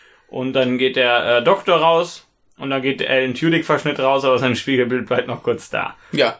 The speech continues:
Speaker 2: da wissen wir schon mal, was uns in der nächsten Folge erwartet. Äh, komische, äh, Spiegelbild, äh,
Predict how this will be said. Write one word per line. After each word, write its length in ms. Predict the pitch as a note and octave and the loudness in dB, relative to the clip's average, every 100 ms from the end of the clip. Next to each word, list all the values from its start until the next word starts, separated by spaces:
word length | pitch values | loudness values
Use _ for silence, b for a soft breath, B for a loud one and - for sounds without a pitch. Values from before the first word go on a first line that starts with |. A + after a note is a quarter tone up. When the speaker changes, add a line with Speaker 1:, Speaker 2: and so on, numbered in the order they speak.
| _ | _
Speaker 2:
da 200 | C3+ C3+ | 0 0
wissen 180 | C#3+ D3 | 0 0
wir 80 | C#3 | 0
schon 140 | C#3+ | 2
mal, 220 | C3 C3 | 2 2
was 140 | B2+ C#3+ | 2 0
uns 100 | C3+ | 0
in 60 | |
der 80 | E3 | 2
nächsten 280 | F#3+ A#3+ E3+ | 2 2 0
Folge 240 | F#3 F#3+ F3+ | 2 4 6
erwartet. 420 | F3 F3 F3+ E3+ B B B | 6 4 0 -8 B B B
Äh, 160 | D#3+ D#3 | 2 2
komische, 1040 | - D3 D3 D3 C#3+ C#3+ C3+ C3+ C3+ C3+ | 0 -2 -2 0 4 4 2 2 2 0
äh, 40 | b b b | b b b
Spiegelbild, 1300 | - - C3+ C#3 C3 B2+ B2 - - - C#3+ C3+ C3 | -8 -4 -2 0 0 0 -4 -12 -10 -2 0 0 -6
äh, 160 | - | -4